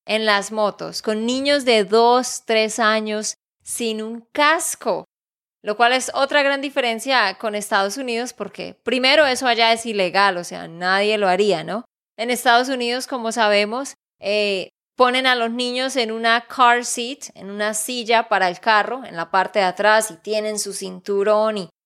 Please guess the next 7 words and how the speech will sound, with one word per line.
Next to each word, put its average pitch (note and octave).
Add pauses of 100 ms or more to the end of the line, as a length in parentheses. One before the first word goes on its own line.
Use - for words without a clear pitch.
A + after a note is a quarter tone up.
(420)
los F#3+
niños G#3+
tienen A#3
que G3
estar G3+
muy G#3+
seguros. A#3+